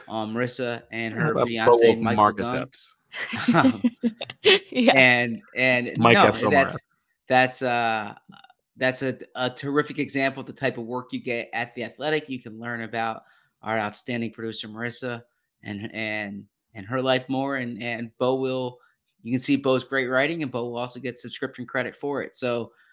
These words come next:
Speaker 1: it's a
Speaker 2: Or you
Speaker 1: win
Speaker 2: could go
Speaker 1: all
Speaker 2: to,
Speaker 1: around.
Speaker 2: you could Google Zach Berman Bulletproof Coffee, and
Speaker 1: I
Speaker 2: you
Speaker 1: wouldn't get
Speaker 2: get
Speaker 1: subscription
Speaker 2: credit for it.
Speaker 1: credit for that, though, 'cause that's from
Speaker 2: It's too old.
Speaker 1: two thousand. And,
Speaker 2: Just
Speaker 1: yeah,
Speaker 2: do
Speaker 1: it's
Speaker 2: the
Speaker 1: too
Speaker 2: athletic,
Speaker 1: old.
Speaker 2: just do theathletic dot com slash birds with friends.
Speaker 1: <laughs> There you
Speaker 2: And
Speaker 1: go.
Speaker 2: we all
Speaker 3: Yes.
Speaker 2: get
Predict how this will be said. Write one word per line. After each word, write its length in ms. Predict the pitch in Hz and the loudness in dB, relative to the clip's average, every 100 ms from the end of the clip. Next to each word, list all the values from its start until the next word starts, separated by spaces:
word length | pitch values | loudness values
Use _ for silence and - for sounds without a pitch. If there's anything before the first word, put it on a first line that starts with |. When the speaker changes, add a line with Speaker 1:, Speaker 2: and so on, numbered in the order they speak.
| _ _ | _ _
Speaker 1:
it's 260 | 117 127 127 | 0 0 2
a 40 | |
Speaker 2:
Or 40 | 120 | 4
you 240 | 151 147 | 8 10
Speaker 1:
win 20 | |
Speaker 2:
could 100 | 123 | 8
go 80 | 117 | 8
Speaker 1:
all 100 | 117 | 8
Speaker 2:
to, 40 | 120 | 6
Speaker 1:
around. 180 | 120 113 | 2 0
Speaker 2:
you 80 | |
could 60 | 117 | 2
Google 300 | 120 117 113 | 2 4 2
Zach 340 | 101 113 117 | 4 4 4
Berman 280 | - 110 107 | 4 2 2
Bulletproof 460 | 98 113 104 110 92 | 4 4 2 -4 -2
Coffee, 520 | - 151 151 85 82 - _ _ _ _ _ _ - | 4 4 4 -2 -16 -20 _ _ _ _ _ _ -6
and 400 | 104 95 98 101 - _ _ _ _ _ - | -4 -4 -8 -12 -16 _ _ _ _ _ -8
Speaker 1:
I 60 | |
Speaker 2:
you 80 | 202 | -2
Speaker 1:
wouldn't 300 | - 175 196 | 4 6 6
get 60 | 185 | 4
Speaker 2:
get 40 | |
Speaker 1:
subscription 460 | - - - 160 135 | 0 0 2 2 0
Speaker 2:
credit 260 | 147 139 | 0 0
for 80 | 131 | -2
it. 40 | 117 | -6
Speaker 1:
credit 100 | 117 | -8
for 60 | |
that, 60 | 113 | -8
though, 140 | 117 113 | -8 -8
'cause 140 | 120 | -6
that's 180 | 123 127 | -6 -6
from 340 | - 117 110 110 _ _ | -4 -6 -6 -14 _ _
Speaker 2:
It's 80 | |
too 60 | - | -6
old. 80 | - | 2
Speaker 1:
two 40 | |
thousand. 400 | 110 104 110 120 | 4 4 2 -2
And, 160 | 110 - | -8 -2
Speaker 2:
Just 220 | 381 359 | 2 6
Speaker 1:
yeah, 160 | 143 117 | 8 8
Speaker 2:
do 60 | |
Speaker 1:
it's 80 | 151 | 8
Speaker 2:
the 60 | 151 | 8
Speaker 1:
too 120 | 143 | 8
Speaker 2:
athletic, 180 | 147 135 | 6 2
Speaker 1:
old. 60 | 127 | 6
Speaker 2:
just 260 | 202 - | 6 6
do 180 | 175 165 | 6 8
theathletic 420 | 147 131 120 117 | 10 8 6 4
dot 160 | 120 113 | 2 2
com 160 | 113 | 2
slash 280 | 107 113 107 | 2 -2 -4
birds 220 | - 113 | 0 0
with 140 | 107 - | 0 -4
friends. 220 | 113 110 | -4 6
Speaker 1:
<laughs> 0 | |
There 120 | 180 | 8
you 80 | 165 | 8
Speaker 2:
And 100 | 131 | 6
Speaker 1:
go. 80 | 139 | 2
Speaker 2:
we 80 | 143 | 0
all 380 | 131 147 170 170 | 6 10 12 10
Speaker 3:
Yes. 220 | 147 | 10
Speaker 2:
get 80 | 120 | 6